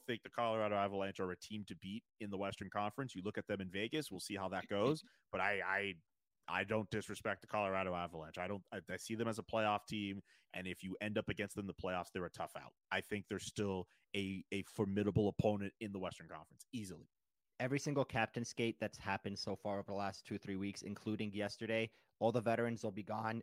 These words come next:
Speaker 2: and Nathan MacKinnon is working with Jonathan Drouin one-on-one. Their locker stalls are right next to each other in the practice facility. I envision
Speaker 1: Yep.
Speaker 2: it's gonna be similar in the, in the main rink as well. I am really excited to see what Jonathan Drouin can do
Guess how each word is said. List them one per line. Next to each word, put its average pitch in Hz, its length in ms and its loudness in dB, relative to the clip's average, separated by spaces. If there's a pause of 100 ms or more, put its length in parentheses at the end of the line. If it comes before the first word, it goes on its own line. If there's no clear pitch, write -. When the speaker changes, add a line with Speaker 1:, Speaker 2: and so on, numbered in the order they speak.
Speaker 2:
and 98 140 -4
Nathan 104 300 0
MacKinnon 104 400 -2
is 95 140 -6
working 95 320 -2
with 87 140 -6
Jonathan 90 440 -2
Drouin 85 460 -2
one-on-one. 80 560 -2 (460)
Their 98 140 4
locker 110 340 4
stalls 120 380 4
are 98 120 2
right 98 220 2
next 101 220 -2
to 98 100 -4
each 95 120 -4
other 98 140 -2
in 95 60 -2
the 92 80 -2
practice 98 340 -2
facility. 104 520 0
I 95 100 -4
envision 104 420 4
Speaker 1:
Yep. 101 60 0
Speaker 2:
it's - 100 -16
gonna 101 160 0
be 90 80 -2
similar 101 440 2
in 92 120 0
the, 85 340 2
in 87 80 -4
the 85 80 -2
main 95 200 0
rink 98 240 0
as 90 120 -6
well. 98 340 2 (440)
I 107 160 4
am 98 160 0
really 113 380 6
excited 101 400 2
to - 60 -14
see - 140 -4
what 90 160 2
Jonathan 92 380 -2
Drouin 92 300 -4
can 92 160 -6
do 87 280 -2